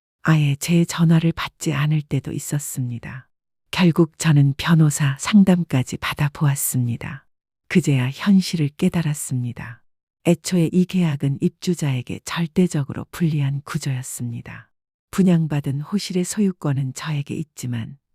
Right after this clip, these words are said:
운영이나 관리에 대해서는 어떠한 권리도 없는 상태였습니다. 일반 아파트였다면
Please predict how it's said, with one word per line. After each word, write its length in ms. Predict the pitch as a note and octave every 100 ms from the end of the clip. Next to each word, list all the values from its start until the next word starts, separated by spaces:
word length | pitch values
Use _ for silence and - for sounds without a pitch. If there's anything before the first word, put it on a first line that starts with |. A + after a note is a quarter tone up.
| _ _ _
운영이나 540 | - F3+ F3+ E3+ D#3 D3
관리에 460 | - F3 E3+ F3
대해서는 600 | E3+ D3 C3 - B2+ A#2 A#2 -
어떠한 540 | D3 - D3 C#3+ D3
권리도 440 | - D#3 C#3+ C#3 -
없는 320 | C#3+ C#3+ C#3+
상태였습니다. 1120 | D3 F3 E3 E3 C#3 - B2 A#2+ B2+ D#3+ - _ _ _ _ -
일반 380 | F3+ F3 E3+
아파트였다면 1120 | D#3+ D#3 - F#3 F3+ D3 - B2+ B2 A#2+ B2